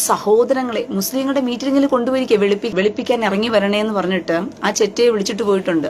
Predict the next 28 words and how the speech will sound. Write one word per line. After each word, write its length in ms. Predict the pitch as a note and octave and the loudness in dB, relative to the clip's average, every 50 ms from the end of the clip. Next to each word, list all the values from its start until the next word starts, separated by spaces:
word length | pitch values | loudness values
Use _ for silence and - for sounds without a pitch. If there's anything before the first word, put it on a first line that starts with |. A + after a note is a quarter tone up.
| - | -4
അപ്പം 180 | D#3+ D#3+ G#3+ G3+ - G3+ | -4 -4 -4 0 0 0
ആ 20 | F#3 - | 0 2
ചെറ്റയോട് 320 | G3+ F3+ - - B3 B3 C4+ A#3+ | 0 0 2 2 2 2 4 2
പറഞ്ഞിട്ടുണ്ട്, 480 | A3+ G#3 A#3 A#3+ A3 B3+ A3+ F#3+ F3+ F#3+ B3 - - - - - - - - - - | 2 0 0 -4 -4 -4 -2 0 0 -2 -2 -4 -10 -18 -20 -20 -20 -20 -8 -4 -2
എന്ത് 100 | G#3+ G#3 | 0 0
പറഞ്ഞേ, 220 | G#3 G3 G3 F#3+ G3 F#3+ - - - - - - - - - - - - G3 | 0 0 0 0 -2 -4 -6 -14 -20 -20 -20 -20 -20 -20 -20 -8 -2 0 2
അൽ 80 | A3+ B3+ B3+ | 2 2 0
സുഡ് 220 | - D4 C4 C4+ C#4 C#4 | 0 0 0 0 0 2
ഫാദർ, 280 | C#4+ C4 B3+ A3 A3+ G3+ G3+ | 2 2 2 2 0 0 0
അതെ 120 | G3+ B3+ B3+ | 2 0 0
അതെ, 140 | B3 C4 A#3+ - - - G3 | 0 0 -4 -4 -6 -8 -6
അവൻ 120 | F#3+ G#3+ A3 G#3 G3+ | -6 -2 0 0 0
അൽ 100 | G#3+ B3 C4 C4+ - | 0 0 -2 -4 -4
സുഡ് 240 | - C#4+ C4 C#4+ C#4+ - | -4 -4 -4 -4 -4 0
ഫാദർ 300 | - D4 C#4 C4+ C4 C4 C4+ B3+ | 2 2 2 2 2 0 0 -2
തന്നെയാണ്. 400 | B3 A#3 A#3+ A3+ G3+ F3+ E3 D#3 D#3+ - - - E3+ | -2 -4 -2 -2 0 0 0 -2 -4 -8 -8 -2 0
ആ 40 | F#3+ F#3+ F3+ | 2 2 2
അൽ 80 | G3 G#3 G#3 | 0 0 -2
സുഡ് 200 | - C4+ A#3+ C4+ B3+ - | -4 -2 -2 -2 0 2
ഫാദറിനെ 360 | B3 A#3+ A#3+ A#3+ A#3+ A#3+ A#3 - - | 2 2 2 0 -2 -4 -4 0 0
ചെറ്റകളെയൊക്കെ, 680 | A3 - - - - C4 B3+ C4 C4 A#3 G3+ - A3 - - - C4+ - A3 | 0 0 0 0 0 0 2 2 0 -2 -2 -4 -6 -6 -8 -10 -4 -2 0
ഇങ്ങനെയുള്ള 400 | A3 A#3+ C4+ E4+ G#4 A#4 G#4 F#4 G4 - | 4 4 4 4 2 0 -2 -2 -2 -2
ചെറ്റകളെയൊക്കെ 600 | D4 D4 - D#4+ D#4 D4+ D4+ D4 D4 D4 C#4+ C#4 C4 - - - - - - - - - - | -2 -2 -2 -4 -2 0 0 0 0 0 -2 -2 -2 -4 -8 -14 -20 -20 -20 -20 -20 -4 -2
പള്ളിയിൽ 320 | A3+ G#3 G#3+ A3 B3 A#3 A#3 A3 | 0 0 0 0 -2 0 0 0
വെച്ചിരിക്കും 380 | F#3+ - - G#3 F#3+ E3+ E3+ E3 | 2 2 -2 -2 -2 -2 0 0
കേട്ടോ 200 | E3+ D#3 E3+ D#3 C#3+ D3+ - - - - - - - - - - - - | 2 2 2 0 0 -2 -6 -14 -20 -20 -20 -20 -20 -20 -20 -18 -6 0
പുരോഹിത 340 | G3 F#3+ G3+ G#3 G3+ G#3+ G#3+ G3 G3 | 2 2 4 4 4 4 4 4 2
വർഗം. 260 | G3 F#3 F#3+ F#3+ | 2 0 -2 -6